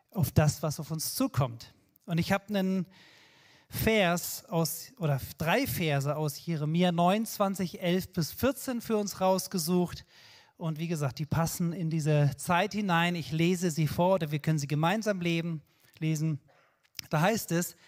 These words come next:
„Ich habe Frieden für euch im Sinn und kein Unheil.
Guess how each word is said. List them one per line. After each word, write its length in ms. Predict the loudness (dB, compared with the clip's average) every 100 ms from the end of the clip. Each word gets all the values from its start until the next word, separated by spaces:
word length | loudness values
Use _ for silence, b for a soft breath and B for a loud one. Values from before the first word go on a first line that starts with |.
| B B B B B
„Ich 180 | 0 4
habe 220 | 4 4
Frieden 680 | 0 -2 0 0 0 -2 -2
für 260 | -4 -4 2
euch 300 | 2 0 -4
im 120 | -4
Sinn 420 | 0 2 0 -4 -14 _ _ _ _ _ _ _ _ b b b b
und 180 | -2
kein 360 | 4 4 2 -2
Unheil. 760 | 0 0 0 0 -2 -2 -8